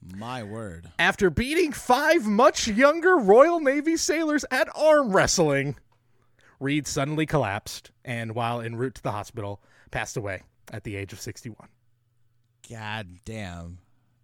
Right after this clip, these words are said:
Speaker 2: Part of me is also, I, I think they kinda h-, kept it hidden because um, uh, obviously,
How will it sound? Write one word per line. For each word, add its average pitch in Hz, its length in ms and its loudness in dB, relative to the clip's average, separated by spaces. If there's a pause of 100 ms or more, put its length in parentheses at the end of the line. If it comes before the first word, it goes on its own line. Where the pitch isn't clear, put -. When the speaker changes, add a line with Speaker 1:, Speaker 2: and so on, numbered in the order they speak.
(120)
Speaker 2:
Part 247 220 4
of 247 60 4
me 233 160 0
is 185 140 4
also, 196 340 2
I, 214 200 4
I 196 40 6
think 262 200 -2
they 233 80 2
kinda 185 320 2
h-, - 140 -4
kept 185 180 -2
it 151 100 -6
hidden 160 340 -2
because 147 500 -2 (320)
um, 117 460 -8 (120)
uh, 101 260 -18 (120)
obviously, 143 720 -2